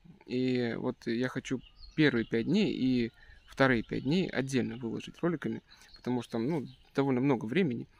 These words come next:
и они, честно говоря, были немножко разные,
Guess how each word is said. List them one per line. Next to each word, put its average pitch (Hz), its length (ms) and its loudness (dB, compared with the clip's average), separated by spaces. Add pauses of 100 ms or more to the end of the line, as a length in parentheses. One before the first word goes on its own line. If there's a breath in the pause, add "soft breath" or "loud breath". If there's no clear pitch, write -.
(200 loud breath)
и 123 80 0
они, 143 180 2
честно 143 240 -6
говоря, 143 200 2
были 117 680 0
немножко 127 640 -2
разные, - 380 -2